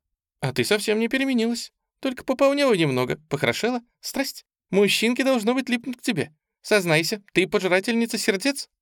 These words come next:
Да? Ты замужем?» «Да, я замужем.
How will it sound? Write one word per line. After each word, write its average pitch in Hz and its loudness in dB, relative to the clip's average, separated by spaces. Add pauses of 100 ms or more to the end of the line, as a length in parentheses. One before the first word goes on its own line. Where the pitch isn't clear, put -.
Да? 226 2 (180)
Ты 226 2
замужем?» 262 2 (840)
«Да, 110 -6
я 156 -2
замужем. 165 -6